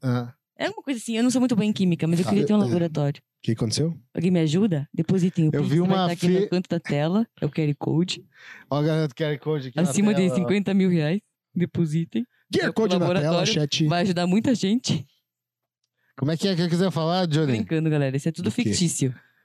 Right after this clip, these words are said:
Speaker 1: Da
Speaker 2: É ficção.
Speaker 3: Da grande
Speaker 2: Eu sou
Speaker 3: família?
Speaker 2: paga
Speaker 1: Da grande
Speaker 2: pra falar
Speaker 1: família.
Speaker 2: isso. Tô sendo paga pra falar
Speaker 3: Tinha
Speaker 2: isso.
Speaker 3: que voltar, né,
Speaker 1: É, tinha
Speaker 3: meu?
Speaker 1: que voltar. Será?
Speaker 2: Vamos
Speaker 3: Ah, não
Speaker 2: fazer nós
Speaker 3: sei.
Speaker 2: um quadro.
Speaker 3: Fazer só um, só um episódio de uma hora, assim, especial de, de
Speaker 1: É.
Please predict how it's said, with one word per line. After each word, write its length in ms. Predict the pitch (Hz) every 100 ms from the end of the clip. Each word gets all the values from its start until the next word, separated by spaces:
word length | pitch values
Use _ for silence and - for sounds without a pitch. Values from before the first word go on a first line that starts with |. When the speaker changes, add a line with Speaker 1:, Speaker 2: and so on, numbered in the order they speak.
| _ _ _ _
Speaker 1:
Da 400 | 107 117 220 208 -
Speaker 2:
É 20 | -
ficção. 440 | 175 226 196 151 - _ _ _ _ _ _ _
Speaker 3:
Da 140 | - 98
grande 220 | 107 101
Speaker 2:
Eu 40 |
sou 100 | 95
Speaker 3:
família? 220 | 90 127 165
Speaker 2:
paga 120 | -
Speaker 1:
Da 40 |
grande 120 | 123 143
Speaker 2:
pra 40 | -
falar 140 | 135 151
Speaker 1:
família. 240 | 131 117
Speaker 2:
isso. 160 | 104 95
Tô 80 | 170
sendo 200 | 185 202
paga 340 | - 170 202
pra 80 | 220
falar 200 | - 214
Speaker 3:
Tinha 80 | 190
Speaker 2:
isso. 60 | -
Speaker 3:
que 20 |
voltar, 360 | 131 123 123 127
né, 120 | 139
Speaker 1:
É, 40 |
tinha 140 | - 139
Speaker 3:
meu? 80 |
Speaker 1:
que 60 | 123
voltar. 380 | 127 120 165 170
Será? 640 | 175 160 233 254 147 - _ _ _ -
Speaker 2:
Vamos 180 | 226 302
Speaker 3:
Ah, 40 |
não 60 | 311
Speaker 2:
fazer 140 | 247 262
nós 240 | 262 262
Speaker 3:
sei. 80 | 294
Speaker 2:
um 40 |
quadro. 180 | 247 226
Speaker 3:
Fazer 300 | 175 151 220
só 240 | 196 202 254
um, 320 | 277 247 208
só 180 | - 269
um 120 | 311
episódio 580 | 285 - 214 214 233 220
de 100 | 202
uma 220 | 233 226
hora, 240 | 180 202
assim, 200 | 175 -
especial 480 | 190 160 165 - 170
de, 240 | 165 165 156
de 120 |
Speaker 1:
É. 20 | 139